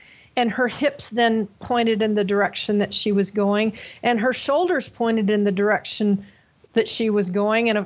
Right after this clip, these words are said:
her head was already there. And then she was able to soften her arms and make that turn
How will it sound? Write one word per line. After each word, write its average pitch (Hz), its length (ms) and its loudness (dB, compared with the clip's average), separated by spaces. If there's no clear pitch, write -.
her 226 180 -4
head 262 260 0
was 226 180 0
already 208 400 2
there. 233 400 2
And 226 120 0
then 254 140 2
she - 140 -2
was 254 160 0
able 220 220 2
to - 140 -10
soften 196 440 -2
her 208 300 0
arms 226 460 0
and 202 220 0
make 196 260 0
that 190 300 -2
turn 214 540 0